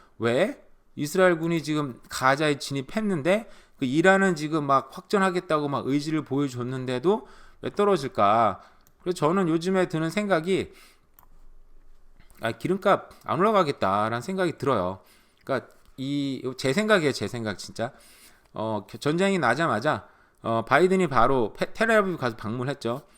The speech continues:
그리고 네타냐후 총재, 네타냐후 대통령이죠. 대통령, 그, 그 이스라엘 대통령이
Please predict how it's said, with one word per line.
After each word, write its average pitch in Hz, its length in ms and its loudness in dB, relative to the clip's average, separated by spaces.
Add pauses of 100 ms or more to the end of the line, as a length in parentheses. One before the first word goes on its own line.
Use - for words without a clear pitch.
(200)
그리고 117 580 -2 (360)
네타냐후 160 440 0
총재, 156 400 -2 (100)
네타냐후 120 300 -4
대통령이죠. 127 600 -4 (260)
대통령, 120 340 -8 (140)
그, 98 300 -8 (160)
그 104 200 -12
이스라엘 143 300 0
대통령이 131 720 -4